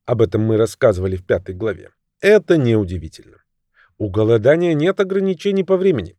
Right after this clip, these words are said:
В тысяча девятьсот семидесятых годах двадцати семилетний шотландец весом двести шесть килограммов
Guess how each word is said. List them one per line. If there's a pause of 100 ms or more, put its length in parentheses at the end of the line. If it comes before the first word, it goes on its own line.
(100)
В
тысяча
девятьсот
семидесятых
годах
двадцати
семилетний
шотландец
весом
двести
шесть
килограммов